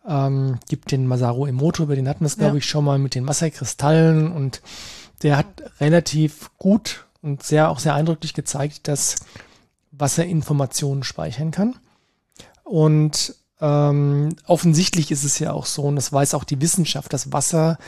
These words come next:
Speaker 1: ein ganz besonderer Stoff ist. Ich sag nur jetzt das Dichte-Paradoxon, ja,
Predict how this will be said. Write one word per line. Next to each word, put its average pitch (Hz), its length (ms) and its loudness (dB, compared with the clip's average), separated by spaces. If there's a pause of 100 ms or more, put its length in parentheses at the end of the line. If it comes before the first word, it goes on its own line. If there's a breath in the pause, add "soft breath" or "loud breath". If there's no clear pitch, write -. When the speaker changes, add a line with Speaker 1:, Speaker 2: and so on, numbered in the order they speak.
(360 loud breath)
Speaker 1:
ein 160 120 0
ganz 147 220 2
besonderer 143 460 0
Stoff - 300 -6
ist. 131 140 -8
Ich - 60 -6
sag - 260 -4
nur 139 140 0
jetzt 131 180 -4
das 131 120 -4
Dichte-Paradoxon, 151 1000 -2 (260)
ja, 143 220 0